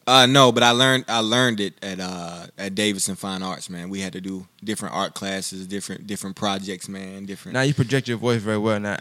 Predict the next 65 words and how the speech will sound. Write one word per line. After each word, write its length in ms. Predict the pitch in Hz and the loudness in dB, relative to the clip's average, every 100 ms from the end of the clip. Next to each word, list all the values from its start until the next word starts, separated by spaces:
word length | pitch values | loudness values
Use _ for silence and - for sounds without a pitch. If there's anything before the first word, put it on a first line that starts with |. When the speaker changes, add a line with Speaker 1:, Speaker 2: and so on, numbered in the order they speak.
| - | -6
Speaker 2:
I 80 | 120 | -2
know 100 | 120 | -2
that 180 | 117 95 | -4 -8
the 80 | |
first 240 | 107 120 113 | -2 0 0
podcast, 180 | 113 101 | -2 -2
like 120 | 117 | -2
I 60 | 117 | -2
said, 220 | 131 104 | -4 -4
the 80 | 104 | -2
first 240 | 143 156 | -2 2
podcast 300 | 127 117 107 | 2 0 -4
I 20 | |
did 220 | 104 95 107 | -6 -4 -4
with 160 | - | -4
you, 160 | 101 98 - _ - | -8 -10 -16 _ -4
I'm 160 | 143 | -2
expecting 280 | - 127 113 | -2 -4 -4
somebody 260 | 113 113 101 | -4 -4 -4
different 320 | 123 120 113 | -4 -4 -6
'cause 80 | 101 | -6
I'm 120 | 107 | -4
looking 200 | 123 117 | -4 -4
at 240 | 104 - | -4 -4
you. 80 | 135 | -4
I'm 120 | 135 | -4
like, 140 | 95 76 | -6 -8
"Yo, 100 | 98 | -8
this 140 | 147 85 | -8 -8
is 100 | - | -10
Trevor 360 | - 107 95 | -6 -6 -6
Welcher." 360 | 76 139 135 98 | -4 -2 -2 -4
Like, 280 | 90 - - - - | -6 -8 -10 -16 -4
I'm, 200 | - 220 175 | 0 0 0
I'm 160 | 247 | 0
just, 140 | 262 - | 0 0
I 120 | 190 | 0
don't 100 | 233 | 2
think 100 | 190 | 2
I'm 80 | 202 | 2
thinking 200 | 196 175 | 2 2
you 60 | 165 | 2
some 120 | 131 | 2
hood 220 | 160 160 | 2 0
dude. 140 | 123 117 | -2 -4
I'm, 120 | 156 | -2
I'm 140 | 160 196 | -2 4
be 100 | 180 | 6
honest. 240 | 180 123 | 6 2
I'm 80 | 156 | -4
thinking, 260 | 170 156 123 | -2 -2 -2
I'm, 100 | 151 | 0
Speaker 1:
<laughs> 360 | 147 117 113 | 0 0 -2
Speaker 2:
I'm 60 | 160 | -6
expecting. 320 | - 165 - | -2 -2 -2
So 100 | 123 | -6
when 40 | |
you 40 | 180 | -4
start 140 | 151 | -4
talking, 160 | 214 208 | -4 -4
I'm 60 | |
like, 120 | 135 90 | -4 -6
"Whoa, 280 | 110 180 | -6 -6
what 320 | 107 120 - - | -6 -8 -14 -12
the?" 220 | 135 | -10